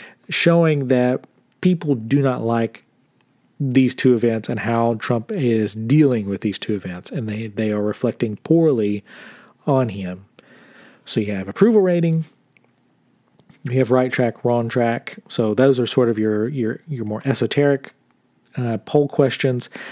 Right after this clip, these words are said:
And then you just get d-, right down to the direct question of, if the election were held today,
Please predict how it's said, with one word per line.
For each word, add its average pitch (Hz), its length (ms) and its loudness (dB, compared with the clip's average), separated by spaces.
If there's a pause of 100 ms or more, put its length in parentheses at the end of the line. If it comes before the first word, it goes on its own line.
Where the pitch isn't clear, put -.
(120)
And 143 120 4
then 156 100 4
you 143 40 0
just 127 200 -2
get 110 180 0
d-, 127 80 -2
right 123 260 0
down 113 300 -2
to - 80 0
the 123 100 2
direct 117 400 0
question 120 520 -2
of, 117 520 -2 (300)
if 190 160 4
the 185 80 2
election 139 340 2
were 117 80 -4
held 117 160 -2
today, 113 460 -2